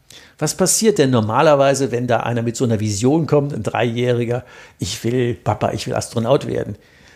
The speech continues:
Dann wird der Normalmensch sagen, „Ja, alles gut, mach du mal.“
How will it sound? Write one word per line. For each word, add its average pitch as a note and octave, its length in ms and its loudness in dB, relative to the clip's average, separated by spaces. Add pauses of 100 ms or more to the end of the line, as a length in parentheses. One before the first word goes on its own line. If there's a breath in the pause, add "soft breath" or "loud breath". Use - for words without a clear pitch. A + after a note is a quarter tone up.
(100)
Dann B2+ 140 -8
wird - 140 -2
der C#3+ 100 4
Normalmensch D#3 640 0
sagen, C#3+ 480 0
„Ja, D#3 320 2
alles C#3+ 280 -2
gut, G3+ 240 -6
mach C#3 180 -6
du F#3 120 -6
mal.“ F3 340 -2